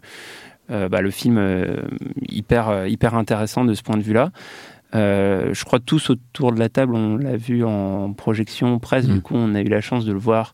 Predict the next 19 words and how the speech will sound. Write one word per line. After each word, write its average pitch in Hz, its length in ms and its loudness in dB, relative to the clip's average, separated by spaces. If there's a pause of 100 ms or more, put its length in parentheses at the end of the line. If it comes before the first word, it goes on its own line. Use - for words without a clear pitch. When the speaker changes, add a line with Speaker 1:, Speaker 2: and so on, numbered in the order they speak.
(160)
Speaker 2:
Sur - 140 -8
grand 90 180 -4
écran. - 120 0
Speaker 1:
euh, 98 280 4
sur - 220 -2
un 113 80 4
grand 110 260 0
écran, 123 420 2
mais 104 160 -2
surtout, 123 540 -2
euh, 95 300 0
au 104 120 -2
calme, 117 460 2
dans 98 160 0
Speaker 2:
Mm. 95 120 0
Speaker 1:
une, 101 140 2
euh, 98 380 -2
salle, 107 420 0
euh, 82 300 -4